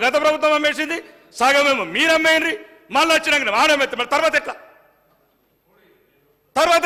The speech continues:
ఎట్లా? మనం మనం అమ్ముకుందామా? ఈస్ట్ ఇండియా కమ్మినట్టు దేశాన్ని అమ్ముకుందామా? దయచేసి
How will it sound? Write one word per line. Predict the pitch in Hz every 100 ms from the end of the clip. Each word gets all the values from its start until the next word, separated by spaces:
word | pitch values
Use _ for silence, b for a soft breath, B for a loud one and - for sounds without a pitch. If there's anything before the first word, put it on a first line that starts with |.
| 320
ఎట్లా? | 294 262
మనం | 302 311
మనం | 294 269
అమ్ముకుందామా? | 262 247 247 233 - - - _ _ _ _ _ _ _ - 294
ఈస్ట్ | - 330
ఇండియా | 311
కమ్మినట్టు | 294 294 294 - 262
దేశాన్ని | 311 330 320
అమ్ముకుందామా? | 311 302 285 269 - - - - _ _ _ _ _ _ _ 226 - _ _ _ _ _ _ _ _ _ - _ _ 165
దయచేసి | 202 247 269 247 247